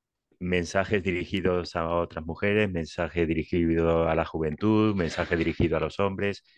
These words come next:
lo que quieran, pero a modo de titulares, ¿qué les gustaría, con qué titular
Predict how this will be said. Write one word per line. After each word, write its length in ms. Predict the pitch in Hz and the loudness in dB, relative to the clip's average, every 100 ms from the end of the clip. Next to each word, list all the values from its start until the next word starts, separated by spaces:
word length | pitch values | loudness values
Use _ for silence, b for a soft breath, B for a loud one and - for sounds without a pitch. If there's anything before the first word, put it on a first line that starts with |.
| _ - | _ -4
lo 100 | 87 | 0
que 140 | 90 | 0
quieran, 400 | 107 95 76 73 - - | 2 2 0 -4 -14 -4
pero 140 | - | -2
a 40 | 87 | 0
modo 180 | 104 | 2
de 120 | 107 101 | 2 0
titulares, 600 | 82 95 101 117 117 - b b b b b _ _ _ _ _ | -6 -2 0 0 -6 -12 b b b b b _ _ _ _ _
¿qué 160 | 123 120 | 0 2
les 140 | 120 | 0
gustaría, 540 | 104 - 95 101 104 92 | 0 -2 -4 -2 -4 -4
con 200 | 90 78 | -8 -2
qué 640 | 104 98 92 87 80 78 | 0 2 2 0 -4 -6
titular 720 | - 98 95 87 95 98 98 | -2 -2 0 2 2 2 -2